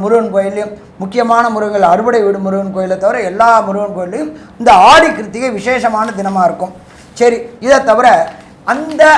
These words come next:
ஆடி மாசம் பிறக்கிற நாள் கிரகங்களுடைய நிலவரம் என்னென்ன இருக்கு அப்படின்னு பார்ப்போமா? ரெண்டாம் இடமான ரிஷபத்துல குரு பகவானும் செவ்வாய் பகவானும் இருக்காங்க. நாலாம் இடமான கர்க்கடகத்துல சூரியன், புதன்,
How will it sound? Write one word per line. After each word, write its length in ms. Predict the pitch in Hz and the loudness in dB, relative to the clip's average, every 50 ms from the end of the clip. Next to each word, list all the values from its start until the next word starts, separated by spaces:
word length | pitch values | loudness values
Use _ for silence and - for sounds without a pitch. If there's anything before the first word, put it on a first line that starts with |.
| 294 - 196 226 | 4 4 4 6
ஆடி 180 | 277 311 311 311 294 | 6 6 4 4 2
மாசம் 340 | 285 269 262 262 254 220 190 190 | 2 2 2 2 -2 -6 -6 -4
பிறக்கிற 340 | 208 226 269 269 - 262 233 214 196 226 | -2 -2 -2 -2 -2 -4 -4 -2 0 2
நாள் 180 | 240 208 160 139 - - - - - - 165 | 2 2 0 -2 -8 -14 -20 -20 -16 -10 -6
கிரகங்களுடைய 680 | 202 247 277 320 349 359 330 320 294 269 254 254 277 285 262 214 202 | 0 2 4 4 4 4 4 2 4 4 2 0 0 0 -2 -2 -2
நிலவரம் 460 | 226 269 294 302 311 294 294 - - - 185 220 | -2 0 2 2 4 2 0 0 -4 -8 -8 -6
என்னென்ன 360 | 254 262 254 254 247 233 214 202 214 | -2 -2 -2 -2 -2 -2 -2 -2 -4
இருக்கு 300 | 233 226 220 220 233 226 190 151 170 | -4 -4 -4 -2 -2 -2 -2 -2 -4
அப்படின்னு 260 | 185 208 220 214 175 190 | -4 -4 -4 -2 0 2
பார்ப்போமா? 360 | 196 196 196 214 226 254 254 220 - - - - - - - - - - - - - - - - - - - - - - - _ - | 2 2 2 0 0 2 0 -2 -4 -8 -20 -20 -20 -20 -20 -20 -20 -20 -20 -20 -20 -20 -20 -20 -20 -20 -20 -20 -20 -20 -12 _ -4
ரெண்டாம் 360 | 196 262 294 320 311 311 294 269 | -2 0 2 4 4 4 4 4
இடமான 400 | 254 233 233 233 247 262 262 226 - 190 | 2 4 4 4 2 2 0 -4 -4 -8
ரிஷபத்துல 480 | 180 202 269 240 233 - - 220 233 226 220 185 - - - 165 165 | -6 -6 -4 -4 -4 -6 -4 0 2 2 2 2 0 -6 -10 -10 -8
குரு 120 | 220 269 269 254 | -6 -4 0 0
பகவானும் 500 | 170 180 202 190 185 190 214 196 170 - - - - | 0 2 2 2 2 2 0 -2 -4 -6 -8 -8 -6
செவ்வாய் 360 | 214 208 208 226 220 208 196 185 | -4 0 4 4 6 6 6 4
பகவானும் 320 | 170 165 170 175 185 175 165 | 4 4 2 2 0 -2 -4
இருக்காங்க. 340 | - - 170 165 160 170 185 - - - - - - - - - 151 175 | -2 -2 -2 -2 -2 -4 -6 -6 -8 -18 -20 -20 -20 -20 -14 -6 0 2
நாலாம் 420 | 202 247 285 302 311 311 294 269 | 4 6 6 6 6 6 4 4
இடமான 340 | 247 226 220 220 208 202 208 226 240 - - - - | 4 2 4 4 2 2 2 0 -2 -4 -6 -4 0
கர்க்கடகத்துல 600 | - - - - 269 262 233 - - - 196 208 240 240 - - - - | 0 0 0 0 2 2 4 4 2 2 2 0 0 0 0 -4 -12 -12
சூரியன், 520 | - 220 254 269 262 240 220 220 247 262 254 - - 151 156 | -8 -4 -2 -2 -2 -2 -2 -2 -2 -4 -4 -10 -14 -10 -6
புதன், 300 | 190 208 214 240 240 | -4 0 0 0 -2